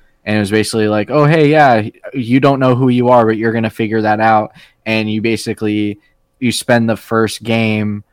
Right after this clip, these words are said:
choosing light side or dark side decisions while also putting together the pieces that you are this former powerful Sith Lord. But you share this connection and share visions with Bastila, who is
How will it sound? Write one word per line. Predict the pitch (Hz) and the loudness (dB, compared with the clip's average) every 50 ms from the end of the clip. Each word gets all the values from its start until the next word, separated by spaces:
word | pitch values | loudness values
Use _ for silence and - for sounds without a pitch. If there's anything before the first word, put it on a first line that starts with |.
| _ _ _ _ _ _ _ _ _ _ _ _ 85 - | _ _ _ _ _ _ _ _ _ _ _ _ -20 -10
choosing | - - - 123 120 120 107 - 120 113 110 107 107 104 98 | -8 -4 0 2 2 2 2 0 0 0 0 -2 -2 -2 0
light | 107 110 113 117 - | 0 0 0 0 -4
side | - - 113 110 110 104 | -2 -2 0 0 0 -2
or | 107 101 | -4 -4
dark | - 104 107 107 101 - | -2 -2 -2 -2 -4 -2
side | - 113 107 104 92 | -2 -2 0 0 -2
decisions | 95 92 - - 127 127 120 113 113 110 107 101 104 | -6 -10 -6 -4 -4 -4 -2 -4 -4 -4 -6 -4 -2
while | 107 104 104 - | 0 2 2 2
also | - 107 110 - - 113 104 | 2 0 -2 0 -2 -6 -6
putting | - - 117 104 107 107 | -6 -6 -6 -6 -4 -6
together | 104 98 104 104 101 104 | -4 -4 -4 -4 -4 -4
the | 101 101 101 | -6 -8 -10
pieces | - - 107 101 - - 104 101 98 | -8 -8 -8 -8 -6 -8 -8 -8 -8
that | 104 | -8
you | 98 98 104 104 | -8 -4 -4 -2
are | 107 104 | -2 -2
this | 104 101 101 - | -4 -4 -8 -8
former | - - - 107 107 104 104 104 101 101 98 98 101 - _ _ | -10 -10 -6 -4 -4 -2 -2 -4 -4 -6 -6 -8 -10 -12 _ _
powerful | - 113 104 101 101 98 98 - 98 95 | 0 2 2 2 2 0 -4 -6 -8 -10
Sith | - - - 107 98 - _ 98 | -8 -8 -6 -6 -6 -8 _ -10
Lord. | 95 98 73 60 64 - _ _ - - - - | -8 -8 -8 -8 -10 -16 _ _ -20 -20 -20 -8
But | _ 113 107 | _ -4 -2
you | 110 110 104 | 0 0 -2
share | - - - - 131 127 120 117 110 110 104 90 | -2 -2 0 2 2 4 4 4 4 2 0 -2
this | 76 104 107 107 101 101 - - - - _ _ _ _ _ | -2 -2 0 0 0 -2 -4 -8 -10 -12 _ _ _ _ _
connection | - 117 107 117 123 123 - - - 113 107 104 104 | -4 -2 0 0 0 0 -2 -4 -6 -4 -4 -4 -6
and | 90 104 104 - | -6 -8 -8 -8
share | - - 113 110 107 104 | -4 -2 0 0 0 0
visions | 98 104 113 117 110 104 107 107 101 101 98 - | 0 0 0 0 0 0 -2 -4 -4 -4 -6 -8
with | 87 98 104 98 - _ | -6 -6 -8 -8 -4 _
Bastila, | - 110 110 107 - - - 104 98 98 101 98 98 98 98 104 | 0 0 0 0 -2 -4 -4 -4 -2 -2 -2 -2 -2 -2 -4 -6
who | 107 107 104 98 | -6 -4 -4 -2
is | 95 101 98 98 92 - - - - - | -2 -4 -4 -6 -6 -8 -10 -12 -14 -16